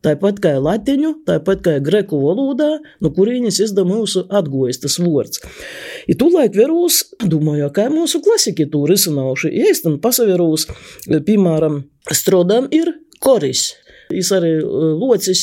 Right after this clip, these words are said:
raksti, nu, pēc to poša principa tie arī varbūt arī broļis, kurā vītā rakstīja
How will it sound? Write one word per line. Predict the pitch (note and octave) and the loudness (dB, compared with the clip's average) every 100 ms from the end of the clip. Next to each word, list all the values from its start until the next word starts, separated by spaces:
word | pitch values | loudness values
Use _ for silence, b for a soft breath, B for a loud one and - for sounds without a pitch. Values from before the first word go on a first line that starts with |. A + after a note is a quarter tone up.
| - | -2
raksti, | F#3+ G3 - F#3 - | -2 -2 -2 -4 -2
nu, | A3+ | -2
pēc | A#3 E3+ - | -2 -2 0
to | E3+ | -2
poša | D#3+ E3+ D#3+ | 0 -2 -2
principa | B2+ F#3+ D#3+ D3+ - | -2 -2 -2 -4 -6
tie | D3 D3+ D#3 | -4 -2 0
arī | D#3 D3 | -2 -2
varbūt | C#3+ C#3+ D#3 C#3+ | -2 -2 -2 -2
arī | D3 D3 | -2 0
broļis, | F#3+ F3+ C3 B2 | 2 2 2 -2
kurā | - D3 C#3 | -4 -2 0
vītā | D3 C#3+ D3 C3 | 0 -2 -2 -2
rakstīja | D3+ - D3 C3 | -2 -2 -2 -2